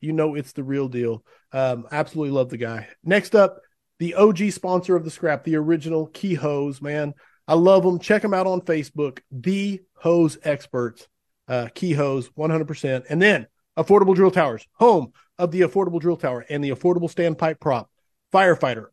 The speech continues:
owned and operated. Pump and roll using the Affordable Standpipe Prop. The Affordable Standpipe Prop fits through most classroom doorways for standpipe theory,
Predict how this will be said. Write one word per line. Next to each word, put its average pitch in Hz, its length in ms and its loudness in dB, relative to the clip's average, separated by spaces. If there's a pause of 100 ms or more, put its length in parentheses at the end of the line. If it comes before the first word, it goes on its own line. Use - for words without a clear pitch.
owned 190 220 4
and 196 80 2
operated. 127 560 0 (460)
Pump 208 180 4
and 240 160 0
roll 156 420 4 (140)
using 196 340 -2
the 160 100 0
Affordable 185 380 0
Standpipe 156 460 -2
Prop. 117 240 -6 (280)
The 151 60 2
Affordable 180 280 4
Standpipe 180 560 0
Prop 135 360 -4
fits 196 180 -4
through 170 160 -2
most 170 340 2
classroom 190 400 -4
doorways 160 340 4
for - 80 -10
standpipe 175 560 -4
theory, 143 360 0